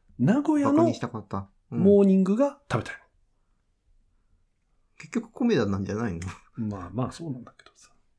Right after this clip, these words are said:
Speaker 1: いや、
Speaker 2: え？あ、どうなの？名古屋のモーニングって。
Speaker 1: なんか違うかもしんないじゃん、
Speaker 2: なんか
Speaker 1: わかんないけど。
Speaker 2: 違うのかな？へえ、あ、なるほどね。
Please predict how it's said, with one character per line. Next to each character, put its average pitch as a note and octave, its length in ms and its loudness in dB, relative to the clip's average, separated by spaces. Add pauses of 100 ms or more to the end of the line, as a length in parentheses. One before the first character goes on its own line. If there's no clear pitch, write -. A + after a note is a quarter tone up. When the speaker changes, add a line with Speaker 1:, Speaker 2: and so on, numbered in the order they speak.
Speaker 1:
い - 40 -10
や、 G2+ 100 -10 (240)
Speaker 2:
え？ G#3 220 6
あ、 C3+ 140 4
ど F#3+ 180 4
う - 20 4
な B2 120 2
の？ F2+ 140 -6
名 C#3 140 -2
古 G#3+ 120 0
屋 F#3 60 0
の C3+ 120 2
モ C3 160 0
ー - 20 0
ニ B2 120 0
ン G#2+ 80 -2
グ G2 80 -2
っ - 40 -6
て。 - 480 -8 (280)
Speaker 1:
な C3 100 -2
ん - 20 -4
か A2 80 -8
違 C3+ 140 -6
う C#3 40 0
か E3 100 6
も G2+ 160 -2
し B2 80 0
ん E3+ 60 2
な G3 60 4
い D#3+ 40 0
じ - 60 -8
ゃ - 40 -12
ん、 - 20 -14
Speaker 2:
な F2 60 -14
ん - 20 -18
か G#2 80 -8
Speaker 1:
わ - 40 -4
か F#2+ 60 -6
ん - 20 -10
な - 0 -
い - 20 -10
け G2 100 -12
ど。 D#3 120 -4
Speaker 2:
違 D#3+ 40 2
う G3+ 160 4
の A2+ 80 0
か F2+ 140 -6
な？ F2 260 -6 (640)
へ A2+ 680 -2
え、 - 120 -6 (240)
あ、 - 220 -4
な G#2+ 100 -4
る A#2+ 80 -8
ほ C3 120 -8
ど C3 120 -8
ね。 C3+ 160 -4